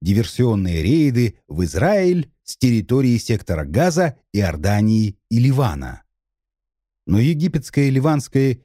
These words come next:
и иорданское правительство не захотели настраивать против себя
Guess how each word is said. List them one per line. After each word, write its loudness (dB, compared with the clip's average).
и 4
иорданское 0
правительство -4
не 2
захотели 0
настраивать -2
против -2
себя -2